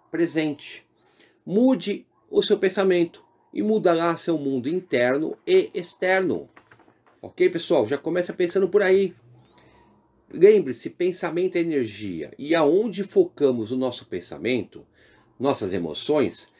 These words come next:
será onde essa energia será canalizada. Isso tem a ver com crenças.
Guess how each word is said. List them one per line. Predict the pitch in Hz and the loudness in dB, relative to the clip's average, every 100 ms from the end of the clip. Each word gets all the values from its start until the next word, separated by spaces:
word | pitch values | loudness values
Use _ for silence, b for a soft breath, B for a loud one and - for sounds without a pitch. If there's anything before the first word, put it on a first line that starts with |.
| b _ | b _
será | - 185 160 160 | 0 2 4 2
onde | 165 170 208 190 147 | 2 2 0 -2 -4
essa | 139 151 | -6 -4
energia | 139 117 104 131 160 | -2 -2 -4 -6 -6
será | - 147 143 | -4 -6 -4
canalizada. | 147 151 156 139 135 139 123 87 69 _ _ _ _ _ _ _ _ _ _ _ _ _ _ _ _ _ _ _ _ _ | -6 -4 -4 -4 -4 -2 -4 -6 -12 _ _ _ _ _ _ _ _ _ _ _ _ _ _ _ _ _ _ _ _ _
Isso | 170 165 - | -2 0 0
tem | 160 | 0
a | 135 | 2
ver | 156 147 | -2 0
com | 185 170 | -4 -4
crenças. | 175 175 190 - - - - - | -2 0 0 -4 -8 -10 -14 -18